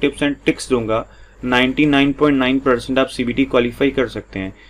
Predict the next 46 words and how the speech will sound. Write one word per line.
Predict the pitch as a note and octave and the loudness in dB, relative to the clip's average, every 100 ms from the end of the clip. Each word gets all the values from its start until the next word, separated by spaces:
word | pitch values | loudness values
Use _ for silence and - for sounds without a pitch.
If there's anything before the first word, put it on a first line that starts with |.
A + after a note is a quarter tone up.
| - _ | -20 _
तो | B2 | -2
उसके | C3 D#3 | 0 4
लिए | D3+ | 6
आप | C#3+ C#3+ | 8 6
हमें | C#3+ C#3+ | 4 2
Insta | C3 C#3 | 2 2
पर | C#3+ | 2
फॉलो | C#3 A#2+ B2+ | 2 2 4
करके | C#3 B2 D3 | 2 0 0
message | C#3+ A2+ - A#2+ | 0 0 -2 2
कर | C#3 | 2
दीजिए, | C3+ C3+ C3+ D3 | 4 2 2 0
अपना | C3 B2+ | 2 -2
नाम | A2+ A#2 | 2 2
बता | B2+ C3+ C3+ | 2 2 2
दीजिए, | C3+ C3 C#3 | 2 2 0
state | C3+ B2+ B2 | 0 0 2
बता | C3 C3 C3 | 2 4 2
दीजिए, | C3+ C3 C#3 | 2 2 0
subject | C3+ A#2 B2+ C3+ | 0 -2 0 0
बता | - C3+ C3 | -2 2 2
दीजिए, | C3 C3 C#3+ | 4 2 0
किस | C#3 D#3 - - - - | 0 -4 -4 -16 -20 -2
particular | B2+ B2+ C3 C#3 | 0 0 2 4
designation | A2+ G#2 B2 B2+ A#2+ C3+ | 4 2 0 -2 -2 -2
के | C3+ | 2
आपने | B2+ - B2+ B2+ B2+ - - - - | 2 2 -4 -4 -6 -10 -20 -20 -8
apply | A#2 A#2 A#2+ | -2 4 4
करना | C3+ C#3 C3 | 4 2 2
है, | C3 | 2
like | B2 - | 0 0
in | B2+ - | -6 -2
पीआरटी, | B2+ B2+ B2 A#2+ C3 B2 B2 A#2+ | 2 4 4 2 -2 -2 -2 -2
टीजीटी, | B2+ A#2 A#2+ B2 B2+ B2 B2 | -2 0 -2 0 0 0 -2
पीजीटी | A#2+ A#2+ A#2+ | -2 -2 0
और | C3+ | 0
म्युनिसिपल | A#2 A2+ C3+ | 0 -2 -2
पोस्टें, | C3+ B2+ A#2+ D#3 | 0 -2 -2 -2
उसके | D3 G2 - | -2 -4 -2
regarding | A#2+ A2+ G#2+ A2+ | 0 0 -2 -4
मैं | A2+ | -6
आपको | A2 - D3+ | -8 -4 -4
solutions | - A#2+ A#2 A#2 | -2 -4 -4 -6
provide | A2+ G#2+ | -2 -2
कर | - B2 | 0 -2
दूंगा। | G2+ F#2 F2 | -2 -8 -10